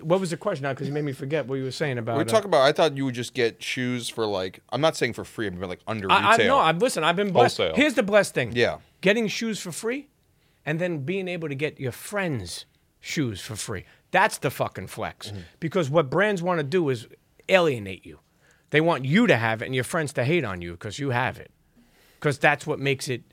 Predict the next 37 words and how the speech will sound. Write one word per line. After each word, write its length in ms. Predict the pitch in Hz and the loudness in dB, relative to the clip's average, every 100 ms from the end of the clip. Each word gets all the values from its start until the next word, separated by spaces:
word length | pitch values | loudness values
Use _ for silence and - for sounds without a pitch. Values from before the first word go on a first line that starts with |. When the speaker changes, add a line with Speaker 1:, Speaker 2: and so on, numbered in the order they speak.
| _ - | _ -8
Speaker 1:
you 120 | 143 | -4
know, 140 | 123 | -4
grow. 380 | 107 135 180 - - _ - | -4 2 2 2 -8 _ -6
Being 180 | 214 | -2
able 180 | 202 175 | 0 0
to 80 | 156 | 0
fucking 420 | - 170 147 127 - | 0 -4 -4 -10 0
alley-oop 560 | 139 147 143 135 151 131 | 2 4 2 -2 -2 -4
your 120 | 113 | -8
friends 400 | - 175 156 117 | -6 -4 -4 -4
to 100 | 117 | -8
get 240 | 117 107 | -8 -8
things, 320 | - 110 104 - - _ _ - | -8 -8 -8 -14 -20 _ _ -6
uh, 180 | 123 98 | -2 -2
is 120 | 127 | -2
dope, 220 | 180 196 | 0 0
but 120 | 165 196 | 0 -2
also 320 | 269 - 214 | -2 -2 -4
supporting 580 | - 190 - 247 220 139 | -4 -6 2 2 2 -2
things 280 | 127 113 | -6 -8
is 100 | 104 98 | -10 -6
dope 220 | 113 - | -6 -6
now. 200 | 113 101 | -8 -6
I 80 | 120 | -6
think 220 | 190 175 | -6 -4
that's 140 | 190 | 0
Speaker 3:
Paying 140 | 190 170 | 2 2
Speaker 1:
a 40 | |
Speaker 3:
the 60 | 117 | 2
money 220 | 131 127 | 2 0
for 240 | - 85 | -2 -4
it. 40 | 175 | 0
Speaker 1:
Yeah, 140 | 226 | 2
yeah, 240 | 220 202 135 | 2 0 0
that's 180 | 190 | -2
Speaker 2:
Yeah. 80 | 208 | -2
Speaker 1:
enough. 120 | 202 | -6